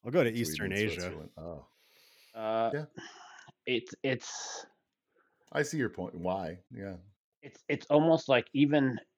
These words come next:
Speaker 3: it's like, say Japan in the perfect world, like, and Japanese people actually wanted you there, right? <laughs>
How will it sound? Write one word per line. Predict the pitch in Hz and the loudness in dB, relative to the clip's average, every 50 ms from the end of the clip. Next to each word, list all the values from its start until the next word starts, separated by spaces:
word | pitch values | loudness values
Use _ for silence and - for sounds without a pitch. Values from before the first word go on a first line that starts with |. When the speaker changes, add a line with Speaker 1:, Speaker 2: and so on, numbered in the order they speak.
| _ _ _ - | _ _ _ 0
Speaker 3:
it's | - - | 4 4
like, | 120 113 - | 4 4 6
say | - - 175 170 151 | 8 10 10 10 8
Japan | 120 107 - - 113 107 101 95 | 6 0 0 2 4 4 4 4
in | 92 90 | 2 -4
the | 87 | -6
perfect | 82 - 117 107 95 98 90 - | -2 2 2 2 2 2 0 2
world, | 92 90 87 85 80 - | 4 4 4 4 2 0
like, | 80 80 - - - | -4 -6 -6 -8 -6
and | 95 95 87 | -6 -2 4
Japanese | - 104 101 98 - 104 95 90 | 8 8 8 8 6 2 -2 0
people | - 110 92 90 85 | 0 -2 0 2 2
actually | 90 - - 92 | 0 0 0 -2
wanted | 85 82 87 87 87 85 82 80 | -2 0 0 0 0 -2 -4 -6
you | 82 80 | -8 -6
there, | 78 80 78 76 76 - - | -4 -4 -4 -4 -4 -6 -2
right? | 82 82 - 175 - | 0 2 2 2 0
<laughs> | - | 0